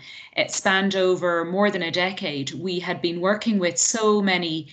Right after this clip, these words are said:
top teams, senior teams of F D I companies, and we had this sense that while they operated very well as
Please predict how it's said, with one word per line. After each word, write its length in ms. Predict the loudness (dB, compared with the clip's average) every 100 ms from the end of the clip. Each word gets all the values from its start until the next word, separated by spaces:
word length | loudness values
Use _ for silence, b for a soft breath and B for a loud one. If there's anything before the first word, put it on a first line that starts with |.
| B B -6
top 300 | -2 -2 -2
teams, 460 | -2 -2 -4 -2
senior 320 | -2 -2 -4
teams 520 | -4 -4 -4 -4 -6 -6
of 160 | -2
F 180 | -2 -2
D 160 | -4 -2
I 140 | -4
companies, 720 | -6 -8 -6 -6 -4 -4 -6 B B B B 2
and 300 | 4 4 0
we 600 | -6 -2 0 0 -2 B B B B -14 -12 -10
had 320 | -8 0 0 0
this 200 | -4 -4
sense 440 | -4 -4 -4 -8
that 320 | -6 -4 -6 -10 -20 -12
while 260 | -2 0 2
they 180 | 0 0
operated 760 | -2 -2 -4 -2 -4 -6 -12 -14
very 540 | -8 2 2 2 0
well 580 | 0 0 0 -2 -4 -6
as 480 | -4 -2 -2 -4 -8